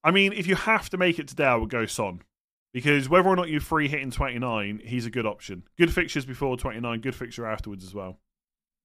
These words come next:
Uh, he started his career at right, right wing. He did indeed, or at least, well, I, I learned that today from commentary. Uh, annoying no Salah in the Cup today. I was set up nicely to get him in for Foden. I, I, I,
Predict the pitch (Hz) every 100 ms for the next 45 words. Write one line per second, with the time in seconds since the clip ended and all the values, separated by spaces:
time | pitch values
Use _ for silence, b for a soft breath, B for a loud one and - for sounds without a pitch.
0 | _ _ _ _ _ 117 120 131 - 160
1 | 131 127 - 127 104 117 113 120 113 110
2 | 101 95 110 123 147 113 123 104 110 139
3 | 127 165 147 117 - 156 160 160 180 165
4 | 151 127 131 135 107 104 120 113 120 107
5 | 107 98 98 _ _ _ _ _ _ _
6 | _ _ _ _ _ _ _ _ _ _
7 | _ _ _ 127 131 147 180 175 160 151
8 | - 151 139 131 151 - - 123 120 -
9 | 123 120 123 131 - 110 123 113 117 -
10 | - 123 117 107 104 - _ _ - 175
11 | 185 214 214 202 175 - _ _ _ _
12 | _ _ _ _ _ _ - 151